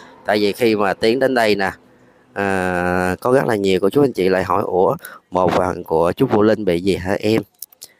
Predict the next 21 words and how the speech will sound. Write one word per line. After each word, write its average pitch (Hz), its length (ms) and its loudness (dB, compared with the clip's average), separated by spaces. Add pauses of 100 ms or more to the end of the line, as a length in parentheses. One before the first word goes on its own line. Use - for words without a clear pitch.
(160)
À, 104 140 -2
người 92 120 0
ta 98 80 0
rất 113 180 0
là 107 120 0
lo 101 120 2
lắng. 110 240 0 (680)
Thì, 101 180 -4
à, 87 240 0
Tiến 123 260 0
cũng 110 300 0
chỉ 101 140 4
muốn 113 220 2
đính 127 160 0
chính 135 260 -2
cho 113 280 -2
cô 113 120 -2
chú 127 140 0
anh 127 120 -2
chị 90 280 0
là, 87 360 0